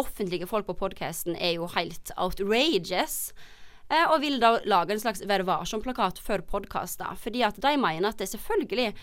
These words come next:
så kan ikke komikere snakke om offentlige personer på denne måten. Eh, og da spør jo de seg, OK, komiker, er ikke da å faktisk ta noe personlig fra offentlige personer og gjøre det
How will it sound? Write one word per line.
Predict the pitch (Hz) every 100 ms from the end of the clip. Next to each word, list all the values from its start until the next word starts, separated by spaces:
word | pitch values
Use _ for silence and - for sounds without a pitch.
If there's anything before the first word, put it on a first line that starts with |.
| - -
så | 285
kan | - 311 240
ikke | - 175 170 - -
komikere | - 302 262 220 175 185
snakke | - - - 247
om | -
offentlige | - - 214 175 147
personer | - 202 320 330
på | - 180
denne | 190
måten. | 202 180 285 240 - - - - - -
Eh, | 247 233
og | 247
da | 269
spør | - 233 240
jo | 220
de | 196 208
seg, | 208 170 165 - -
OK, | 349 - 175 190
komiker, | - 294 277 247 175
er | 202 240
ikke | 220
da | 208 220 226 - - -
å | 190
faktisk | 190 220 - 180 -
ta | 302 339
noe | 208
personlig | 190 185 196 202 175 170
fra | 180 160
offentlige | 180 185 180
personer | 180 180 175 - - - - -
og | 202
gjøre | 180 165 185 190 - - -
det | 196